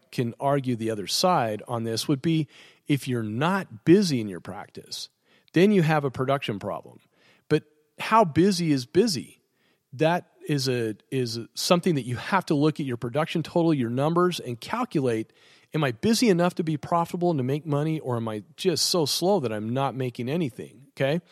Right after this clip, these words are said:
You've gotta hit your baseline, uh, numbers to cover all your direct operating costs. That's the bottom line. But ask yourself this all-important question. How many of your colleagues are working their guts out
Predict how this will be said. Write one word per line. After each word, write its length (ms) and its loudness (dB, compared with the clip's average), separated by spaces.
You've 200 2
gotta 260 4
hit 340 2
your 140 -2
baseline, 880 0
uh, 460 -2
numbers 560 0
to 100 -8
cover 440 -2
all 100 2
your 300 -4
direct 340 -6
operating 400 -2
costs. 400 -4
That's 160 -2
the 60 -4
bottom 340 -6
line. 300 -10
But 100 0
ask 280 0
yourself 420 2
this 220 0
all-important 580 -4
question. 560 -4
How 220 4
many 320 6
of 100 4
your 140 0
colleagues 760 -2
are 100 0
working 540 0
their 200 -4
guts 340 0
out 300 -6